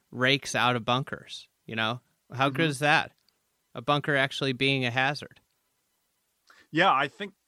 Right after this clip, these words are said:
Speaker 2: like nine eleven, this is an opportunity to reset some <laughs> values. Maybe they're forced on us, but, uh, I, I, things were, were,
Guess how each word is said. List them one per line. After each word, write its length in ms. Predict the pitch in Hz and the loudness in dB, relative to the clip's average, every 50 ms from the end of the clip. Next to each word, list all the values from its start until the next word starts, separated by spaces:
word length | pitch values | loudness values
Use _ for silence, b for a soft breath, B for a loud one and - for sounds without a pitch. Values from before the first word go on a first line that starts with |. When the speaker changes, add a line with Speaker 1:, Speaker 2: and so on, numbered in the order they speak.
| _ _ _ | _ _ _
Speaker 2:
like 240 | 143 151 160 175 - _ _ _ - | -4 -2 -2 -2 -4 _ _ _ -8
nine 240 | 143 143 147 147 | -4 -2 -2 -2
eleven, 600 | 135 131 135 143 147 127 123 120 131 147 135 127 123 | 0 0 0 0 0 -2 -4 -6 -6 -8 -10 -12 -10
this 240 | 131 135 127 - - | -10 -10 -10 -8 -10
is 140 | 143 120 120 | -10 -8 -6
an 120 | 123 120 | -6 -4
opportunity 680 | 123 123 123 - 127 107 - 135 131 127 123 123 123 123 | -4 -4 -4 -6 -12 -12 -8 -8 -6 -6 -6 -6 -8 -6
to 240 | 120 117 117 120 113 | -6 -6 -6 -6 -6
reset 520 | 113 120 127 131 123 - 147 131 123 120 | -6 -6 -6 -6 -4 -4 -2 -2 -2 -4
some 320 | - - 135 120 120 110 101 | -4 -4 -2 -2 -2 -4 -2
<laughs> 40 | 110 | 0
values. 640 | 139 135 127 131 127 123 127 127 165 175 - - 123 117 | 4 6 6 6 4 4 0 -2 -2 -4 -4 -6 -2 0
Maybe 200 | - 160 135 143 | 2 2 2 2
they're 140 | 123 135 131 - | 2 2 0 0
forced 440 | - - 139 139 175 147 - - | -2 0 0 2 2 0 0 2
on 200 | 131 117 123 127 | 2 4 4 4
us, 180 | 147 190 180 - | 2 0 0 -4
but, 320 | - - 135 123 120 - B B B B B B B B - - | 2 4 6 6 6 4 B B B B B B B B -16 -10
uh, 340 | - - - 143 131 131 - - | -6 -2 0 2 2 2 0 -2
I, 140 | 107 110 - - | -4 -6 -6 -6
I, 100 | - 95 - - _ - - - _ _ _ - - - _ - 143 151 143 - | -8 -10 -12 -12 _ -20 -20 -20 _ _ _ -20 -20 -20 _ -14 -12 -10 -10 0
things 320 | - 165 151 143 123 - | 2 2 2 2 2 2
were, 300 | 131 117 113 104 98 - - _ - | 2 2 2 2 -2 -6 -14 _ -4
were, 220 | - 127 113 104 | -2 -2 -2 -2